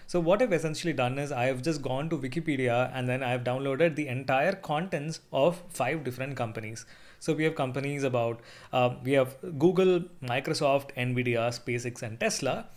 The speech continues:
So if I go inside of here, it would basically resemble the same text as Wikipedia page. So you can see these are huge text documents, right? Okay, it's, you can see it's, it's actually pretty huge. And the same thing for Microsoft, uh,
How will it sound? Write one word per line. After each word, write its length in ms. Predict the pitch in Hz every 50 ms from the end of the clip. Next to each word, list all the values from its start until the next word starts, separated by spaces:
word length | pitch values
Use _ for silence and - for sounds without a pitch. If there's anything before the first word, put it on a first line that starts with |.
| - - - - - -
So 300 | - - - 151 151 147 147 -
if 140 | 175 156 143
I 140 | 160 143 147
go 160 | 131 156 165
inside 340 | 160 156 123 - 156 139 127
of 100 | 131 131
here, 380 | - 185 196 151 147 180 185 - - - - -
it 140 | 151 147
would 160 | 160 160 143 123
basically 380 | 143 147 139 - 165 180 175 151
resemble 320 | 135 127 151 143 139 147
the 80 | 139 131
same 360 | - - 135 139 147 151 135
text 360 | - - 127 127 127 - -
as 220 | - 117 127 143 127
Wikipedia 540 | 120 113 107 123 120 117 113 110 113 110 110
page. 340 | 107 101 107 104 - - - - - - - - - -
So 140 | - 160
you 100 | 151 147
can 100 | 147 156
see 100 | - 165
these 200 | 156 147 151 151
are 160 | 175 175 170 - - - - - - - - - - -
huge 600 | - - - 233 240 247 240 - - 208 - -
text 280 | - 143 - - - -
documents, 420 | 127 123 117 - - 113 110 104 -
right? 240 | 113 135 165 156 147 - -
Okay, 140 | - 151 160
it's, 200 | 151 127 127 - - - - -
you 60 | -
can 100 | 147 147
see 100 | 135 165
it's, 160 | 147 - - - - -
it's 160 | - 123 -
actually 320 | - 127 123 - - 156 151
pretty 300 | 151 147 139 131 135 120
huge. 400 | - 127 120 120 117 - - - - - - - -
And 120 | - 131
the 60 | 139
same 240 | 131 131 156 156 165
thing 200 | 165 165 151 151
for 520 | 147 - - 131 127 127 127 127 123 - - 120
Microsoft, 920 | 113 104 110 113 - - - - - 120 113 113 113 113 117 - - - - - - - - - - - - - - - - - -
uh, 280 | - 117 113 110 110 110